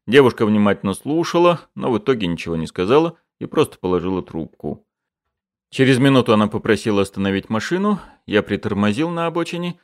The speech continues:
но двигатель глушить не стал. «Надо поговорить», сказала она и вышла из машины. Следом её покинул я. Мы обошли машину и встали сзади.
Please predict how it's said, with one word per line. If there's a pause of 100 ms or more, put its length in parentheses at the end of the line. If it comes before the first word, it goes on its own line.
(280)
но
двигатель
глушить
не
стал. (1600)
«Надо
поговорить», (1120)
сказала
она
и
вышла
из
машины. (840)
Следом
её
покинул
я. (520)
Мы
обошли
машину
и
встали
сзади.